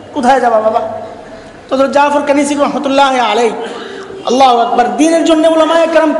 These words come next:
কত ত্যাগ স্বীকার করছেন, আল্লাহু আকবার। জাফর কানিসিরি তিনি নিজে বলেন যে আমি আমার বউকে ইশারা দিলাম, "সরাও, বুকে নাও তাকে, সরাও তাকে, বুকে নাও।" তো যখন মা বাচ্চাটাকে বুকে নিল, তো জাফর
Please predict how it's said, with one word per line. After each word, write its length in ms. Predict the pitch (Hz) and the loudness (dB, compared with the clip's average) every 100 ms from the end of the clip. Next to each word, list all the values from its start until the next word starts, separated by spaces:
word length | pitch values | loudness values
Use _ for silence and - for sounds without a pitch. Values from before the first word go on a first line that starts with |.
| - | 0
কত 260 | 330 330 320 | 2 2 2
ত্যাগ 160 | 330 | 2
স্বীকার 300 | - - 262 | 2 0 -2
করছেন, 300 | 220 196 214 | -4 -8 -8
আল্লাহু 340 | 202 233 214 208 | -6 -2 0 -2
আকবার। 300 | 190 - 185 - - - - - - - - - - - | -4 -6 -8 -10 -14 -18 -20 -20 -20 -20 -20 -20 -20 -2
জাফর 280 | 262 294 269 | 0 0 -2
কানিসিরি 380 | 277 233 277 254 226 | -4 -4 -6 -6 -6
তিনি 160 | 233 | -6
নিজে 200 | 214 226 | -2 0
বলেন 380 | 196 196 254 226 | 2 2 0 0
যে 80 | 240 | 0
আমি 220 | 240 294 | 0 0
আমার 220 | 269 262 | -2 -2
বউকে 340 | 202 277 330 311 | 2 2 2 -2
ইশারা 300 | 269 320 302 | 0 0 2
দিলাম, 280 | 254 226 | 0 -2
"সরাও, 360 | - 285 294 - - - - - - | -2 -2 -2 -4 -10 -14 -18 -18 -6
বুকে 260 | 226 277 285 | -2 2 2
নাও 220 | 302 330 | 2 2
তাকে, 320 | 320 277 262 226 - - - - - - - - - - | 0 -2 -4 -6 -10 -14 -16 -18 -20 -20 -20 -20 -20 -12
সরাও 360 | - 254 277 269 | -2 2 2 2
তাকে, 220 | 247 233 190 - 226 | -2 -4 -8 -10 -4
বুকে 200 | 277 285 | 0 0
নাও।" 180 | 277 - 143 - - - - - - - - - - - - | 0 -2 -6 -12 -16 -16 -18 -18 -20 -20 -20 -20 -20 -20 -6
তো 120 | 285 | -2
যখন 300 | 240 247 247 | 0 0 -2
মা 380 | 226 233 254 226 | 0 0 0 0
বাচ্চাটাকে 440 | 214 226 226 226 220 | -2 0 -2 -2 -2
বুকে 240 | 240 247 | -2 -2
নিল, 240 | 247 233 220 | -2 0 0
তো 160 | 233 | -2
জাফর 320 | 220 240 247 | 0 0 0